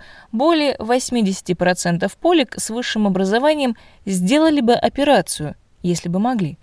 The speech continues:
Я провожу консультации для гинекологической клиники, которая занимается в том числе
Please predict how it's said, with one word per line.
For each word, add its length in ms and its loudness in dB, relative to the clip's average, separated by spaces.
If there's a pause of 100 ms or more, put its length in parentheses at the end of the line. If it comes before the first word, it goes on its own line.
(560)
Я 240 2
провожу 420 -2
консультации 720 0
для 280 0
гинекологической 1120 -2
клиники, 560 -2
которая 540 0
занимается 640 0
в 60 -14
том 220 -4
числе 520 -2